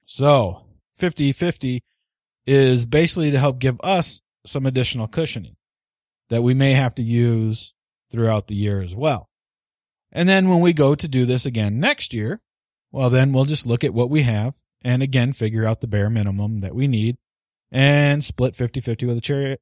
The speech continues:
charity again. So if that fifty percent doesn't get used up in the coming year, it'll still be there and it'll help us next year to give more to charity as well. So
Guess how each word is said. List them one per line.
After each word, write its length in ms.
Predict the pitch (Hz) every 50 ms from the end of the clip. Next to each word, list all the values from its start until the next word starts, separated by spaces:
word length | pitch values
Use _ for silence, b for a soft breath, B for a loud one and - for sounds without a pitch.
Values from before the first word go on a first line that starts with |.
| _ _
charity 520 | - 143 139 131 135 135 135 135 131 139
again. 320 | 131 131 208 240 151 113 98
So 380 | - 131 123 117 120 123 117 b b b b b
if 240 | - 196 202 196 -
that 220 | 202 185 - -
fifty 300 | - 196 185 - - 185
percent 420 | 156 160 156 - 185 170 156 - -
doesn't 260 | 151 147 151 147 147
get 160 | 147 147 -
used 360 | 131 135 135 135 123 117 120
up 180 | 208 247 240 - -
in 180 | 131 123 120
the 320 | 120 110 107 104 107 104 - _ _
coming 320 | - 151 143 135 127 123
year, 380 | 123 123 120 110 107 131 143 - _ _ _ _ _ _ _ _ _ _ _ _
it'll 200 | - 160 151 151
still 260 | - - - 156 156
be 180 | 147 139 131 123
there 280 | 120 120 120 131 - -
and 180 | - 120 117
it'll 320 | 120 120 120 117 117 113 - _ _ _ _ _ _ _ _ -
help 260 | - 160 160 151 -
us 340 | 135 135 135 - - - -
next 320 | - 180 226 - - - -
year 180 | 127 120 123
to 120 | 120 - 127
give 200 | 120 117 113 107
more 220 | 110 104 101 98
to 80 | 92 92
charity 400 | - - 95 95 98 92 95 95
as 100 | 92 95
well. 300 | 101 101 85 76 - _
So 380 | _ - - 113 107 110 113